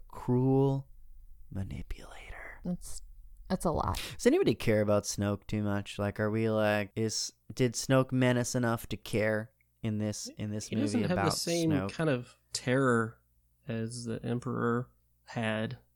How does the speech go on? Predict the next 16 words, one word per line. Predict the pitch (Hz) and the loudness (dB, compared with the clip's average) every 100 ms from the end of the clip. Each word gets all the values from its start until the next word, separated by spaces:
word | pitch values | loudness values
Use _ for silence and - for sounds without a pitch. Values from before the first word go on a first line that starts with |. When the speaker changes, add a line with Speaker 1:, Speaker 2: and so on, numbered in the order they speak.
| _ 160 | _ -6
Speaker 3:
you | 127 | -2
know? | 117 120 135 - - - _ - | 0 0 -2 -8 -20 -20 _ -6
I | |
mean, | 131 135 131 127 147 | 0 2 4 2 -2
something | 139 147 - 156 143 131 - - 151 - | -6 -6 -2 0 0 -2 -6 -12 -12 -8
of | 139 123 | -4 -2
that | 123 117 - | 0 -2 0
kind | 135 117 | 2 2
of | 113 | 0
dark | 117 113 117 - - | -2 -2 -2 -6 -14
side | - - 113 110 110 | -8 -4 -2 -2 -4
of, | 113 | -4
like, | 104 | -8
the | 120 | -8
Sith | 123 - 117 117 113 - | -10 -2 0 0 -2 -4
or | 110 | -8